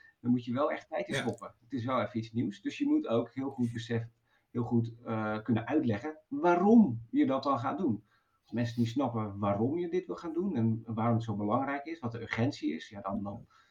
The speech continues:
Speaker 1: dan wordt het ook, eh, lastig om het echt, eh, echt, eh,
Speaker 2: Ja, en, en, en dit lijkt me ook wat van het leiderschap vragen. Want
Speaker 1: Precies.
Speaker 2: dat betekent dus dat je ook echt gaat zagen aan de rapportagelijnen. En dus een soort,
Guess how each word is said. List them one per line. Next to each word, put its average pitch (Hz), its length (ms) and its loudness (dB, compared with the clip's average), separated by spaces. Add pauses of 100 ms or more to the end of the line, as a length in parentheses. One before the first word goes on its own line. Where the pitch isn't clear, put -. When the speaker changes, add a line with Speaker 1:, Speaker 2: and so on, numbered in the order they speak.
(720)
Speaker 1:
dan 123 220 0
wordt 131 180 0
het 123 80 -6
ook, 135 340 -4
eh, 120 200 0
lastig 123 340 -2
om 110 120 -2
het 107 120 -4
echt, - 300 -8
eh, 98 260 -6 (840)
echt, 117 320 -10
eh, 101 200 -4 (560)
Speaker 2:
Ja, 190 280 10
en, 185 140 4
en, 180 160 2
en 180 140 4
dit 139 220 2
lijkt 98 180 2
me 98 80 2
ook 95 140 -2
wat 110 180 0
van 120 140 2
het 120 120 4
leiderschap 165 440 4
vragen. 95 360 0
Want 98 140 2
Speaker 1:
Precies. 110 180 -2
Speaker 2:
dat 120 80 -2
betekent 131 280 2
dus 101 100 -2
dat 104 160 0
je 101 100 0
ook 110 180 0
echt 151 260 -2
gaat 127 180 0
zagen 143 380 0
aan 98 120 -2
de 98 60 0
rapportagelijnen. 107 880 0
En 113 140 2
dus 107 260 0
een 110 200 2
soort, - 400 0